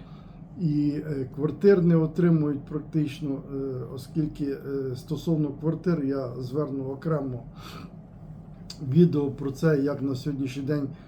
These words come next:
в ручному режимі квартири державної і комунальної власності розподіляються за мздоїмство, яке не має жодного, е, відношення до такого поняття, як рівність, справедливість і законність.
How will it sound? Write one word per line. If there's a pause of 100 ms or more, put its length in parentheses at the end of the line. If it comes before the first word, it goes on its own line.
(180)
в
ручному
режимі (240)
квартири (100)
державної
і
комунальної
власності
розподіляються (520)
за
мздоїмство, (340)
яке
не
має
жодного,
е, (500)
відношення
до
такого (460)
поняття,
як (120)
рівність,
справедливість
і
законність.